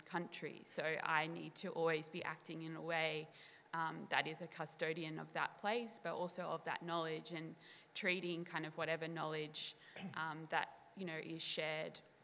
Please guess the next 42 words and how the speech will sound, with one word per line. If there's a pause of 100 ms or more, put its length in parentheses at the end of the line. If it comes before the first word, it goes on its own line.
(140)
with
me
through
that
project
or
any
wishes
by
that (260)
local
community (300)
with
honour
and
making
sure
that (120)
it's
protected
and
that (380)
I
fight (120)
for (120)
what
they
want (220)
in
that
place. (440)
Um,
but
secondly,
that
word
means
to
do
the
right
way.